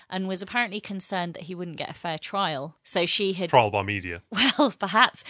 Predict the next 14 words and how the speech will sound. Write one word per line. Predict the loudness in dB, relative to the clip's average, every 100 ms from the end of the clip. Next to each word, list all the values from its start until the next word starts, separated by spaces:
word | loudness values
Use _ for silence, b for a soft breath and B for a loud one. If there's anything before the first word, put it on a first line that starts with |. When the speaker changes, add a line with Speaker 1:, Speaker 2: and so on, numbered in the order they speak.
| B B
Speaker 1:
So | 6 8
she | 8 4
had | 2
put | -2 -4
the | 0
money | 0 0
up | -4 -8 -6
to | -4
hire | 2 6 6 4 2
a | -4
proper | -4 -6 -4 -4 -2 -4
defense | -8 -10 -8 -8
lawyer. | -8 -8 -10
Speaker 2:
Astonishing. | -12 -10 -8 -10